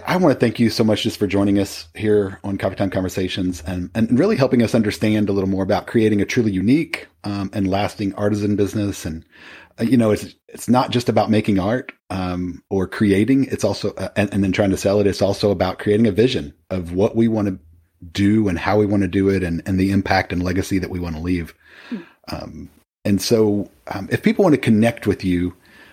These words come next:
Speaker 1: um, what's the, what's the best way to do that? Um,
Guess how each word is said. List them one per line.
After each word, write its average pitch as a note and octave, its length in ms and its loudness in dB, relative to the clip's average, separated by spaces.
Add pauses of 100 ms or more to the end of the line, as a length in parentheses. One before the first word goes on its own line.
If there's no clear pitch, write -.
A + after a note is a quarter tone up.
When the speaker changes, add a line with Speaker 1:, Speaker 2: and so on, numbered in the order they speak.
(200)
Speaker 1:
um, G2 200 -4
what's C3 180 0
the, A2 140 -8
what's - 160 0
the B2 80 0
best G2+ 220 -2
way E2+ 160 -2 (380)
to G2 100 -4
do E2 160 -8
that? - 240 -12 (380)
Um, - 340 -20